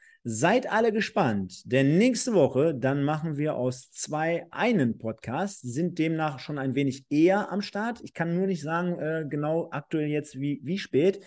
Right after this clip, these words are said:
Ich vermute mal, so, äh, eine geschmeidige Uhrzeit wird so halb neun, Viertel vor neun sein, weil,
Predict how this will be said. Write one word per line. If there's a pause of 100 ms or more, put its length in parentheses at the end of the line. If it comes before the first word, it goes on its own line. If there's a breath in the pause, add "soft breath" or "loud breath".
(300 loud breath)
Ich
vermute
mal,
so,
äh,
eine
geschmeidige
Uhrzeit
wird
so
halb
neun,
Viertel
vor
neun
sein,
weil,